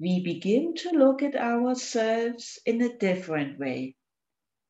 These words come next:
We begin to question our I and all its doings.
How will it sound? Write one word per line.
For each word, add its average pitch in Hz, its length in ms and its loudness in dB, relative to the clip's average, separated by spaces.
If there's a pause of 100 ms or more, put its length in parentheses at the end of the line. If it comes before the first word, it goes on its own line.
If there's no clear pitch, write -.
(140)
We 208 140 2
begin 262 480 0
to 220 180 -8
question 247 840 -4
our 160 260 -2
I 170 360 -2
and 165 260 -4
all 165 240 -2
its 165 320 -8
doings. 170 680 -6